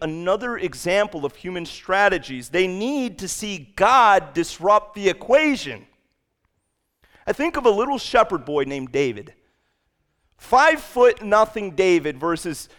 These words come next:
ten-foot Goliath. Five feet is greater than ten feet with God. Or I think of Elijah, who stands against four hundred and fifty prophets of Baal.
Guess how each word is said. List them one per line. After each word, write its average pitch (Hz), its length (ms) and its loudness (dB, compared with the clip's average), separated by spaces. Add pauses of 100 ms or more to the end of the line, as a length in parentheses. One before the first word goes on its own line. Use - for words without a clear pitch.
(380)
ten-foot 233 680 2
Goliath. 175 840 -4 (1120)
Five 262 520 2
feet 151 500 -8 (380)
is 170 140 -4
greater 180 380 2
than 156 380 -2 (380)
ten 247 340 -2
feet - 600 -18 (300)
with - 180 -18
God. 127 380 -4 (1080)
Or 208 100 6
I 233 80 8
think 294 280 -4
of 233 120 0
Elijah, 220 720 4
who 185 120 -8
stands 240 460 -2
against 202 420 0
four 226 280 -6
hundred 220 320 -4
and 170 200 -8
fifty 190 520 -12
prophets - 600 -6
of - 220 -10
Baal. 170 480 -2